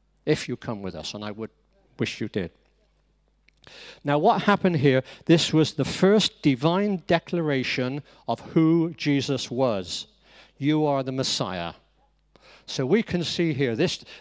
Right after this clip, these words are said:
this journey of maturity that, that Peter is on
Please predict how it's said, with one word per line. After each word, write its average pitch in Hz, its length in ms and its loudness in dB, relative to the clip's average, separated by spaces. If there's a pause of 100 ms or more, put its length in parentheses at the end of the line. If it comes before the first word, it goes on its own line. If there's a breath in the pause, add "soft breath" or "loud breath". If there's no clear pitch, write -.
this 175 240 0
journey 156 480 0
of 123 160 -2
maturity 123 840 -2
that, 117 420 -4
that - 400 -6
Peter 127 440 -2
is 117 140 -2
on 113 440 -6